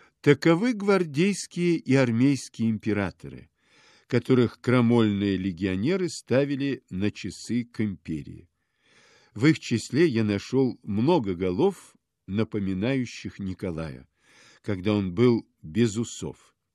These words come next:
Я понимаю необходимость этих угрюмых и непреклонных стражей возле умирающего в бешенстве.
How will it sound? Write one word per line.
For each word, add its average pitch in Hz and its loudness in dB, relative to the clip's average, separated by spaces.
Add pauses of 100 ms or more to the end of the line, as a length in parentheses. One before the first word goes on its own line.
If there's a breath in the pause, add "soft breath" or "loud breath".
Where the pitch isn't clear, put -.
(360)
Я 123 4
понимаю 185 0
необходимость 104 0
этих 104 -4
угрюмых 113 0 (420 soft breath)
и 110 0
непреклонных 113 2
стражей 101 0 (280 soft breath)
возле 113 2
умирающего 120 2
в 90 -6
бешенстве. 92 -2